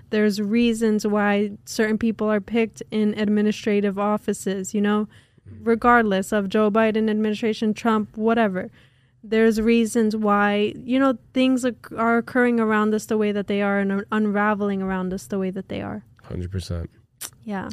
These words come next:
Speaker 2: And then just to, uh, close out the whole Dimitri thing, I'm just gonna read off a few bullet points that I wrote down. Um, again, since this episode was heavily dense, and this is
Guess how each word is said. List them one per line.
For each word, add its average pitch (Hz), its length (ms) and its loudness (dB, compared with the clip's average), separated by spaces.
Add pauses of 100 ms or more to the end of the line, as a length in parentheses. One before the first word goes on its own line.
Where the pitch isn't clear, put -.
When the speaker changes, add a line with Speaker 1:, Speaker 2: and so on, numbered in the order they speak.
(120)
Speaker 2:
And 117 140 0
then 120 160 4
just 123 240 -2
to, 123 200 2
uh, 110 220 0
close 117 380 0
out 101 220 0
the 110 100 -2
whole 107 160 0
Dimitri 104 420 -2
thing, 117 240 0
I'm 107 120 0
just 98 140 -4
gonna 101 180 -2
read 101 180 -2
off 98 320 -2
a - 80 -8
few 110 160 -2
bullet 101 320 0
points 107 260 0
that 101 160 -2
I 98 40 0
wrote 98 260 -4
down. 127 260 2 (560)
Um, 110 220 -2
again, 117 360 0 (240)
since - 340 -4
this 127 320 -2
episode 117 320 -2
was 107 180 -2
heavily 110 340 0
dense, 104 480 -2
and 104 280 -2
this 104 180 -2
is 104 220 -4